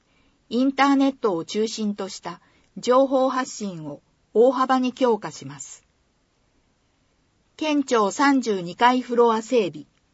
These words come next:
二億六百四十八万円。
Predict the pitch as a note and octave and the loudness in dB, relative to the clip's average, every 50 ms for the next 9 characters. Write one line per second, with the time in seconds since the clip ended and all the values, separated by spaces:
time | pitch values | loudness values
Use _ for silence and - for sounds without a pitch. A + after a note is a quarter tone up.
0 | _ _ _ _ _ _ _ _ _ _ _ _ _ A#3 B3+ C#4 C4+ B3 A3+ G#3+ | _ _ _ _ _ _ _ _ _ _ _ _ _ -2 0 2 2 2 0 -2
1 | - F3 E3+ F3 F3 - _ - C4 C4+ C4+ C#4 C4+ C#4 C#4 C4+ B3 G#3 G3+ F#3 | -8 -8 -6 -6 -6 -6 _ -2 -2 0 0 0 2 4 4 4 2 0 -2 -6
2 | E3 D#3+ - - D#3 - G#3+ G#3 G#3 G3 F#3+ F#3+ F3+ F3 E3 D#3+ D#3+ | -6 -6 -10 -12 -10 -6 -2 -2 0 -2 -2 -4 -8 -12 -12 -14 -16